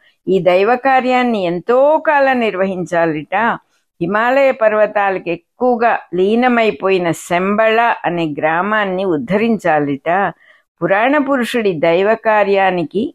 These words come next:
ఈ రకంగా నేను తోడ్పడవలసి ఉన్నది, సహాయం చేయాల్సి ఉన్నది.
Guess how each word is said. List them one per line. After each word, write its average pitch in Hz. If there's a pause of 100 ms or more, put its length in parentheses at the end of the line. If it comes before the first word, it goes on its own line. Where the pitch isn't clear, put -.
ఈ 165
రకంగా 180
నేను 165
తోడ్పడవలసి 165
ఉన్నది, 147
సహాయం 196
చేయాల్సి 151
ఉన్నది. 147